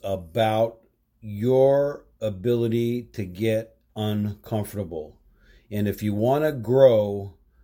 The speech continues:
you gotta get uncomfortable. As you listen to today's huddle, it's very important, and I want you to be a quick, do be honest here about this,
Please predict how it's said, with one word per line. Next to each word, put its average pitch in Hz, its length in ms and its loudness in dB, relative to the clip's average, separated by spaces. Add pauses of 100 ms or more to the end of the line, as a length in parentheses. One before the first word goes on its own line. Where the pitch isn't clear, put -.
(100)
you 101 160 -8
gotta 113 400 0
get 110 340 -4
uncomfortable. 104 1040 -8 (720)
As 117 240 2
you 123 260 0
listen 156 400 -2
to 139 120 -10
today's 127 500 2
huddle, 107 680 -2 (960)
it's 101 140 -6
very 131 220 2
important, 123 540 0
and 120 160 -6
I 113 40 2
want 120 280 -2
you 123 80 -4
to 110 80 0
be 110 520 -2 (360)
a 92 60 -8
quick, - 400 -8
do 135 180 0
be 123 280 0
honest 127 420 0
here 131 480 -4 (180)
about 117 380 0
this, 139 380 -4